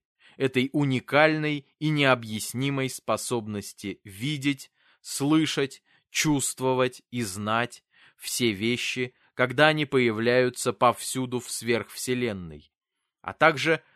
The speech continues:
сосредоточивать, благодаря отражательности,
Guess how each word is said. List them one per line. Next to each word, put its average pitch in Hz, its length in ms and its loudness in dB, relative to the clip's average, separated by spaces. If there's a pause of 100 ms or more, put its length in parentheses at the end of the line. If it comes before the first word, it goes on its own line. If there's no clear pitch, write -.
(160)
сосредоточивать, 147 1400 0 (140)
благодаря 123 680 2
отражательности, 131 1300 -2